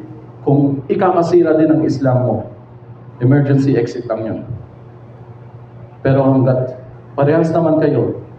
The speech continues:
minsan may sinample lang isang sheikh sa akin. Sinulat niya Allah at yung asawa, lalaki at babae. Pag malayo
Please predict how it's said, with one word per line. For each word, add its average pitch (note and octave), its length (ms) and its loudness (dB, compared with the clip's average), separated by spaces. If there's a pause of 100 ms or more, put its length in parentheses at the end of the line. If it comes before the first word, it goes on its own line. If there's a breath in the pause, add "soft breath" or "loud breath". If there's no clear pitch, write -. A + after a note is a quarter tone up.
(960)
minsan D3+ 320 2
may C3 140 2
sinample C3+ 360 0
lang C3+ 140 0
isang B2+ 240 -4
sheikh A#2+ 160 -6
sa G#2+ 240 -2
akin. - 120 -6 (840)
Sinulat F#3 340 2
niya F3 140 2
Allah B2+ 420 0 (800)
at C#3+ 160 0
yung D#3 160 4
asawa, F#3 640 0 (400)
lalaki D3 400 0
at - 160 -2
babae. - 320 -2 (1120)
Pag E3 160 0
malayo E3 340 2